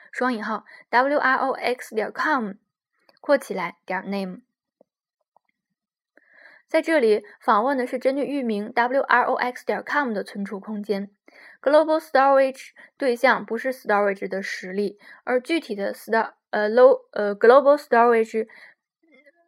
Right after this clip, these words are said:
方括号，双引号，W R O X点，com 才是。这个存储空间对于W R O X点com及其所有的子域都是可以访问的，可以像下面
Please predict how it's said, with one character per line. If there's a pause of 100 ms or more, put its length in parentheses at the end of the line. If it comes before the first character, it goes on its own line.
(140)
方
括
号，
双
引
号
，W
R
O
X
点 (300)
，com (100)
才
是。 (300)
这
个
存
储
空
间
对
于
W
R
O
X
点
com (280)
及
其
所
有
的
子
域
都
是
可
以
访
问
的， (400)
可
以
像
下
面